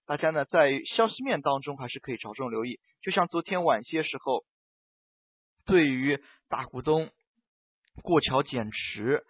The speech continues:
那么以及注册制的一些消息呢，证监会又是通过新闻发布会，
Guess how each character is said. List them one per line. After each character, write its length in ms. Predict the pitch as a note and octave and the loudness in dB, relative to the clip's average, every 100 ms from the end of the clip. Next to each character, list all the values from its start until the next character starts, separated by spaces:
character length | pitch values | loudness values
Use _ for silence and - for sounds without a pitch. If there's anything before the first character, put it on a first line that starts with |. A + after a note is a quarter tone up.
| _ _ - | _ _ -14
那 60 | C3 | -8
么 140 | B2 | -6
以 260 | A2 A2 G#2+ | -6 -10 -12
及 440 | - A2 A#2+ D3 - _ _ _ _ - | -14 -8 -2 -2 -2 _ _ _ _ -6
注 160 | G#3 | -6
册 240 | - - - | -2 -2 -2
制 260 | - A#3+ | -2 -8
的 140 | F#3 B2 | -2 -2
一 60 | |
些 140 | B2+ C#3 | -2 -6
消 240 | - D#3 | -2 -2
息 140 | E3 C#3 | -2 -6
呢， 240 | A#2 G2+ - _ _ _ _ _ _ | -4 -4 -8 _ _ _ _ _ _
证 140 | - C3+ | -14 -6
监 160 | D3 | -6
会 320 | D3 D3+ - _ | -2 -2 -2 _
又 180 | D#3 D3 | 2 2
是 240 | C#3 C#3 | 2 0
通 380 | A#2+ - D#3+ D#3 | -2 -2 -4 -10
过 280 | D3 D3 B2+ | -2 2 2
新 200 | - C#3 | 0 -8
闻 120 | C3+ | -10
发 160 | D3 D#3 | -6 -8
布 200 | - C#3 | -6 -6
会， 260 | G#3 D#3 | -4 -6